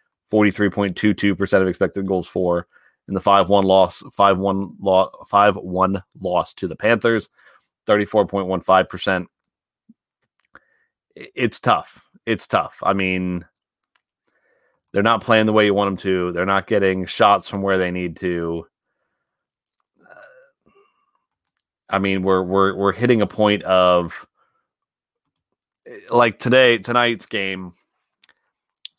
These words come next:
uh, Andrew Peake's not getting on the ice. He's sitting on the taxi squad while we're getting, you know, Bay-, or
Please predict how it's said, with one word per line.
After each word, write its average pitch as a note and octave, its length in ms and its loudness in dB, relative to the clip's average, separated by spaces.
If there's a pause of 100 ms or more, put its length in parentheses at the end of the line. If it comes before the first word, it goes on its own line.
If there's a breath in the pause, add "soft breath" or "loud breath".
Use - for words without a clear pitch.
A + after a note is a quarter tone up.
(160)
uh, - 360 -6
Andrew B2 280 -2
Peake's C3 260 -4
not A2 160 0
getting A2+ 200 0
on G#2 100 -2
the G2 100 0
ice. F2 220 -2
He's A2 160 -6
sitting G#2 280 -2
on F#2+ 120 -4
the F#2 80 -6
taxi F#2 400 -4
squad - 500 -8 (1040)
while F#2+ 300 2
we're G2 120 2
getting, G2 380 2
you G2+ 80 -2
know, F2 500 -4 (800)
Bay-, G#2+ 180 2
or F#2 540 -4